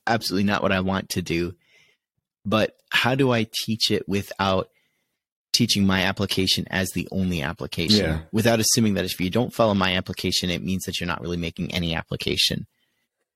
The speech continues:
Speaker 1: And it's, it's really about teaching authoritatively what the principle is, and then having discussion, conversation, dialogue, a-, and life around that principle.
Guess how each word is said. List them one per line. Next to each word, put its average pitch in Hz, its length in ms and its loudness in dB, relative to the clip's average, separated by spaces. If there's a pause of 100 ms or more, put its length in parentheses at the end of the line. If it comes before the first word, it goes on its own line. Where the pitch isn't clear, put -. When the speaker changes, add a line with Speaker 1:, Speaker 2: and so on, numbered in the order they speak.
(140)
Speaker 1:
And 104 160 4
it's, - 340 0 (720)
it's 110 220 4
really 117 340 6
about 92 380 2 (880)
teaching 123 360 2
authoritatively 92 1160 0
what 110 260 0
the 117 80 2
principle 90 540 -4
is, 87 240 -4 (640)
and 101 180 4
then 104 100 4
having 101 400 2
discussion, 92 600 0
conversation, 92 800 -2
dialogue, 90 800 0 (540)
a-, 120 180 0
and 101 220 2
life 104 600 0 (480)
around 110 340 4
that 80 180 0
principle. - 580 -6